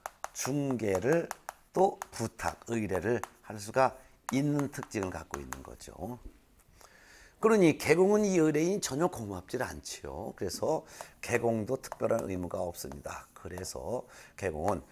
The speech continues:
정보를 공개해야 될 의무도 없고 업무 처리 상황을, 업무를 어떻게 하고 있는지 업무 처리 상황을 의뢰인에게 문서로 통지 등을 해야 될 의무도 없는 거예요.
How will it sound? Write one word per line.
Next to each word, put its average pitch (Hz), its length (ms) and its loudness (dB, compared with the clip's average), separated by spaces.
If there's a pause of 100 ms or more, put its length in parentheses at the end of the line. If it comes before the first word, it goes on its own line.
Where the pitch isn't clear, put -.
(140)
정보를 117 800 0
공개해야 90 960 -4
될 110 420 0
의무도 117 580 -2
없고 110 800 0 (320)
업무 131 560 4
처리 117 340 2
상황을, 90 800 4 (300)
업무를 113 440 2
어떻게 98 280 -2
하고 87 160 0
있는지 82 340 -4
업무 113 240 -2
처리 98 200 -6
상황을 82 520 2 (440)
의뢰인에게 104 480 2
문서로 104 520 -2
통지 143 400 -4
등을 127 220 2
해야 123 200 2
될 123 160 -2
의무도 95 420 -4
없는 120 360 -4
거예요. 71 540 -10